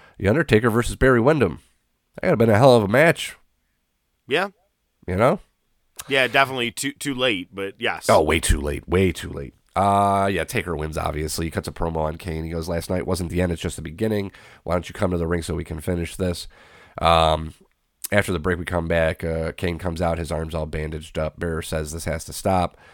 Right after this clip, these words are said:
Speaker 1: Long-winded. Uh, basically, it just gets to Paul Bearer saying that Kane is Paul Bearer's son.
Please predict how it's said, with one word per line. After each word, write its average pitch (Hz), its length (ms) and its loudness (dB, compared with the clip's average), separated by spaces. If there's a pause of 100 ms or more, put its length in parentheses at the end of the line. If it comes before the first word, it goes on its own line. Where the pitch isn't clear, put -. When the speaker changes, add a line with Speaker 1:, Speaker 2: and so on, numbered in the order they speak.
(340)
Speaker 1:
Long-winded. 104 720 10
Uh, 95 260 6
basically, 98 500 2
it 85 80 -2
just - 240 -6
gets - 260 -4
to 85 320 -4
Paul 90 280 4
Bearer 85 500 2
saying 80 640 -2
that 78 280 -4 (360)
Kane 87 580 2 (600)
is 95 160 0
Paul 90 240 4
Bearer's 82 360 -2
son. - 480 -8